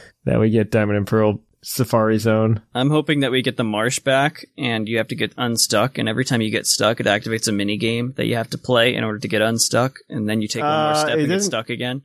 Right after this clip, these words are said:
Speaker 1: Okay, it doesn't require a mini game. You just have to press the buttons
Speaker 2: I know,
Speaker 1: more.
Speaker 2: that's, that's the,
Speaker 1: <laughs>
Speaker 2: that's the unfaithful remake part. Like, that's what I'm hoping for.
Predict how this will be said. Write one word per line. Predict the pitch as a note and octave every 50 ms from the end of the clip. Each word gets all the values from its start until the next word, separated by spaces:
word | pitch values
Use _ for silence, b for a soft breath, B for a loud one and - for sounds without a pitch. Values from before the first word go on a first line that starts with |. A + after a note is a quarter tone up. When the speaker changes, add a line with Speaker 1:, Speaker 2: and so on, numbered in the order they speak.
| _ _ _ _
Speaker 1:
Okay, | - C#3 C#3 - D3 C3+ B2 B2
it | B2 A#2
doesn't | D3+ D3+ D3 E3 D#3+ D#3 D3+ C#3 - -
require | D3 C3 - - D3 C#3 C#3+ C#3+ D3
a | D3
mini | C#3+ C#3 B2+ B2+ B2
game. | A2+ A#2 A2+ A2 A2 A2
You | A2+ A#2
just | A#2 A#2 A2
have | B2 A2+ G#2+ -
to | A2+ A2 G2+
press | - - - A#2 A2 -
the | - A#2+ A2
buttons | A2 G2+ - - G#2 - -
Speaker 2:
I | -
know, | - F#2
Speaker 1:
more. | -
Speaker 2:
that's, | C3 C3+ C3+ - - - -
that's | D#3+ D#3+ D3+ D3+
the, | G#3 G#3+ - - A3 G#3
Speaker 1:
<laughs> | G3+
Speaker 2:
that's | F#3+ G3+ - -
the | - F#3+
unfaithful | F3+ F3 F3 E3 - E3 D#3+ D#3+ - D#3+ C#3+
remake | B2+ C3+ C3 B2 A2 G2+ - _
part. | - F#2+ - -
Like, | - C#3 C#3+
that's | F#3 G3 F3+ -
what | D3
I'm | C3 B2
hoping | A#2+ A2 G2+ - G2 F#2+
for. | - - - - - - -